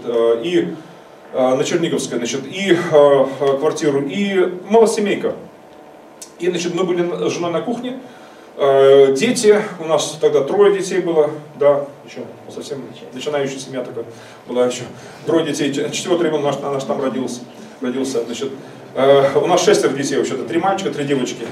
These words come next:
Э, трое родились в России, трое в Украине. Так вот. <laughs> Э, и, э, интересно, что, значит, э, вижу, дети таскают, а мы купили как раз там на, на рынке юности, купили молока, значит, э, привозили там,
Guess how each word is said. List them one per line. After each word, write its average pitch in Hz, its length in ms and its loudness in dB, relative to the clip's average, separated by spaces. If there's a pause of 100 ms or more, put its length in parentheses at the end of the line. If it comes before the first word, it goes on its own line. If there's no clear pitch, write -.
(100)
Э, 120 200 0
трое 160 180 4
родились 143 320 2
в 156 40 -2
России, 151 280 0
трое 147 200 0
в 139 80 -4
Украине. 123 400 -4
Так 107 100 -12
вот. - 840 -6
<laughs> - 80 -4 (560)
Э, 143 300 6
и, 180 460 2
э, 143 480 6
интересно, 196 460 4
что, 180 120 -2
значит, 175 300 0
э, 151 320 6
вижу, 180 440 4
дети 214 200 2
таскают, 180 440 4 (160)
а 160 80 6
мы 208 120 4
купили 208 240 -2
как 175 140 0
раз 147 100 4
там 143 340 -4
на, 156 220 2 (100)
на 147 480 4
рынке - 300 0
юности, 175 440 -2 (120)
купили 175 360 2 (160)
молока, 208 640 2
значит, 165 380 -4
э, 143 260 2
привозили 170 340 2
там, 139 240 -6